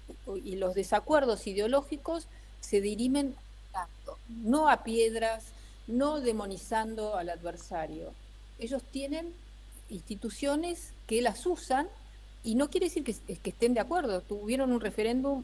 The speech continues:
muy duro el año pasado, a ver si, bueno, el año pasado hubo un referéndum muy duro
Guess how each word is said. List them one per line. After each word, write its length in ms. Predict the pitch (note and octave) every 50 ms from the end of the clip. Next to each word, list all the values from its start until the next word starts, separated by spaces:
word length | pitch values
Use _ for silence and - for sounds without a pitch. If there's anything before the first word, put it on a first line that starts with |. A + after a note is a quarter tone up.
| - -
muy 340 | - A3+ C4 E4 F4 E4 D4
duro 440 | C4 D4 E4 E4+ B3+ A3 G3+ F#3+ E3+
el 140 | - F3+ F#3+
año 220 | G3 G#3 A3 G#3+
pasado, 580 | - G#3+ G3 - - C#4+ B3 G#3 G#3 A3+ C#4+ F#4 - - - - - - - - - - - - - -
a 100 | - F3
ver 140 | F3+ G3 G#3 A3
si, 220 | - A#3 G3 - - - - - -
bueno, 220 | - F#3+ F3+ F3+ -
el 100 | - G3
año 220 | A3+ A#3+ B3+ B3+
pasado 440 | A#3+ B3 A3+ - D#4 D4 C#4+ D4 C#4
hubo 280 | B3+ A#3 A3 G#3+ G#3+ A3
un 120 | A3+ A3
referéndum 640 | - G#3 G3+ - A3 A3+ A#3+ B3 A#3 A#3 A3 A3 A3 -
muy 260 | - A#3+ D#4 F#4 F#4+
duro 440 | E4+ C#4+ A3 G#3 G#3 A#3+ C4 D#4+ -